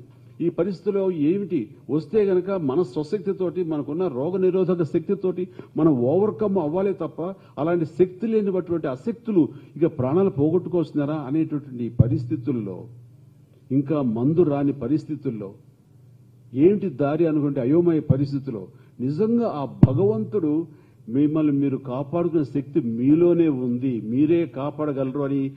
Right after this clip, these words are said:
మనకి స్ఫురణకు తెచ్చాడు ప్లాస్మా అనే గొప్ప సంజీవిని ద్వారా. ప్లాస్మా అన్నది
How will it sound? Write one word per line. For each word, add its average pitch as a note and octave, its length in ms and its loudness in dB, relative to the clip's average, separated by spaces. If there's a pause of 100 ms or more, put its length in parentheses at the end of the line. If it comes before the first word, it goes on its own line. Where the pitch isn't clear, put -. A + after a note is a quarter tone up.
(240)
మనకి C#3+ 220 2
స్ఫురణకు F3+ 580 0
తెచ్చాడు C#3 680 0 (2250)
ప్లాస్మా C#3+ 800 4
అనే B2+ 340 0 (140)
గొప్ప B2+ 280 -2
సంజీవిని C#3+ 1040 2
ద్వారా. G2 320 -8 (1080)
ప్లాస్మా D#3+ 560 0
అన్నది C3+ 560 0